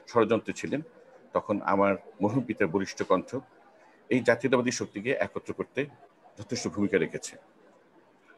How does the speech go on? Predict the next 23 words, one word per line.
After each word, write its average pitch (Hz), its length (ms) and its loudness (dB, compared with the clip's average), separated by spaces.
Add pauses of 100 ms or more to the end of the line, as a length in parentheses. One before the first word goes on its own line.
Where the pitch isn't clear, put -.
আমি 104 340 2 (680)
তার 85 220 2 (640)
সন্তান 107 380 2
হিসেবে - 360 -2 (920)
আমার 92 220 2
বাবার 98 300 4
এই 95 180 0
আদর্শে 104 520 0 (380)
ধরে 110 180 4
রেখে 104 300 0 (960)
এবং 87 260 -2
এই 90 100 0
আদর্শে 95 380 0
অনুপ্রাণিত 104 500 -2
হয়ে 101 180 2 (640)
এই 80 120 -12
জাতীয়তাবাদী 131 460 0
শক্তি, 117 400 -4 (760)
এই 87 80 -2
জাতীয়তাবাদী 120 560 -2
শক্তিকে, 110 480 -4 (240)
এই 90 100 2
আদর্শকে 113 500 0